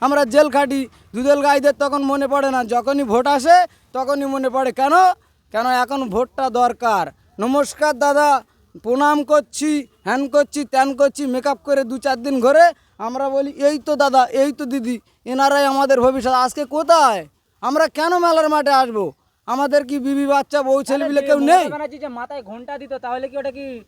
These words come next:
Speaker 2: নাটকে পরিণত করতো? কি বলবেন?
Speaker 1: নাটকে পরিণত কেন? উনি কেন ঘোমটা দেবেন? উনি যদি ওনার ভালো লাগে ঘোমটা দিতে পারেন, কোনো সমস্যা নেই। কিন্তু উনি রেড রোডে যান ঈদের দিনে নামাজ পড়তে, কেন যায়?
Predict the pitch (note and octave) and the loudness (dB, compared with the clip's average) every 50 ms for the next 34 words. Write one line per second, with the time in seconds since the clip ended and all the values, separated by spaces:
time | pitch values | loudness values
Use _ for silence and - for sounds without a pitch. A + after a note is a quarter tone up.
0 | _ _ _ _ _ - F3 F#3+ G#3+ A3 D4 C#4 B3+ D4 D4 - - C4+ C4 C4+ | _ _ _ _ _ -14 -8 -4 -2 -2 -2 -2 -2 -4 -6 -6 -6 -10 -8 -8
1 | C#4 A#3+ C#4 B3+ C#4 - - - _ - G#3+ B3+ C4+ C#4+ C#4+ E4 E4 E4 E4+ B3+ | -8 -10 -8 -10 -10 -14 -14 -20 _ -4 0 2 2 4 4 2 2 2 0 -2
2 | C4+ E4 E4+ F4 F4 F4 F4+ F4+ C#4+ F4 C#4+ D#4 D4+ C#4+ D4 D#4+ F4 F4 B3+ - | 0 -2 -2 -2 0 0 0 0 0 0 0 0 0 0 0 -2 -4 -4 -2 -2
3 | E4 F4 F4+ F4+ D4+ E4 E4+ E4+ D4+ E4+ C4 C4+ C#4 B3 G#3 F3 C#3+ B2+ B2 - | -2 0 0 0 0 0 0 2 0 0 2 2 2 2 2 -2 -4 -6 -14 -18
4 | _ _ _ _ _ _ - B3+ C#4+ D#4+ D#4+ D#4+ D#4+ D4 E4 D#4 D#4 E4 D#4+ B3+ | _ _ _ _ _ _ -8 -4 -4 -4 -2 -2 -4 -2 -2 -2 0 0 0 2
5 | G3+ A3 C4 D4 D#4 E4 E4 D4 C4 C#4+ D#4 D#4 D#4+ C4 E4 D4 F#4 F4 E4 D#4+ | 2 2 2 2 2 0 0 0 -2 -2 -2 -2 -4 -4 -4 -4 -4 0 2 2
6 | D4+ C#4+ C#4+ B3+ D4+ D#4+ D4+ B3 G#3+ C#4 D#4 D#4+ D4 - D4+ C4+ A#3 G#3 F3 C3 | 2 2 -2 -2 -4 -4 -4 -2 -2 -2 -2 -2 -4 -2 -2 -2 0 0 -4 -4
7 | - _ _ _ _ _ - B3+ C#4 C4 D#4+ D#4+ D4+ D4+ D#4+ D#4+ D4 C4 C#4 D4 | -6 _ _ _ _ _ -6 -6 -6 -4 -2 -2 0 0 0 0 2 4 4 4
8 | D4+ D#4 D#4 D#4 D#4 D#4 D4 C4 D4 D4 D4 C#4+ C#4 B3+ B3+ C4 B3 D4 C#4 A3+ | 4 4 2 4 4 2 2 2 2 2 2 2 0 -4 -6 -6 -6 -6 -8 -6
9 | B3 D4 C#4+ C#4+ C#4 C4+ C4 C4 C4+ C#4+ C#4+ B3+ - C#4+ C#4 - - D4 B3 - | -6 -4 -2 -2 -2 -4 -4 -4 -2 -2 -4 -4 -4 -6 -6 -6 -6 -10 -10 -6
10 | D4 E4 F4+ F4+ E4+ C4+ C4 A3+ F#3+ D3+ C3+ | -6 -2 0 0 2 2 2 2 2 0 -2